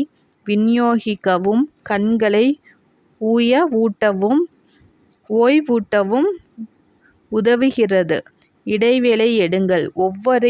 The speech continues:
இருபது நிமிடங்களுக்கும் உங்கள் கண்களுக்கு ஓய்வு கொடுங்கள்.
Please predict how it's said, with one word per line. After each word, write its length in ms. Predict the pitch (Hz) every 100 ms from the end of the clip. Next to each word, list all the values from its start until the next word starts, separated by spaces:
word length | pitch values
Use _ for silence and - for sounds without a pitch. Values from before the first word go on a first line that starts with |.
| 226
இருபது 500 | 208 220 240 233 226
நிமிடங்களுக்கும் 1040 | 208 196 214 220 226 208 190 180 - 220 262 - _ _ _ -
உங்கள் 440 | 208 226 220 220 214
கண்களுக்கு 800 | 208 202 220 240 208 180 - 240 302 - 196
ஓய்வு 440 | 214 240 233 247 240
கொடுங்கள். 540 | 196 185 190 185 151